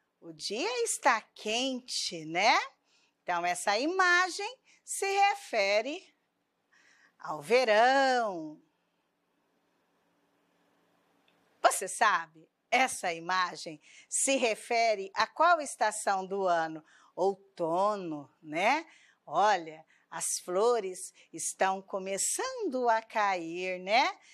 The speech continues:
Não é, é, n-, não é quente, não é frio, está começando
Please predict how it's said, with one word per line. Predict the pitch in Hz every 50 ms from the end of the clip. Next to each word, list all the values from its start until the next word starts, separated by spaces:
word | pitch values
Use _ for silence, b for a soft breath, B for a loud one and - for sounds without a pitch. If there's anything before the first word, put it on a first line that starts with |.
| b b b _
Não | - 170 180 190 190 196 196
é, | 202 202 202 202 196 196 190 B B B B B _
é, | - 120 165 180 175 151 98 -
n-, | 190 190 190 185 185
não | 190 190 196
é | 202 196 190
quente, | - _ - - 202 196 214 240 247 247 247 240 226 - - 220
não | 202 202 202 196
é | 196 196
frio, | 190 - - - - 190 202 226 240 240 226
está | 214 214 - - - 208
começando | 196 - - 233 226 220 220 220 208 - - - - 571 587 587 571 508 453 440 440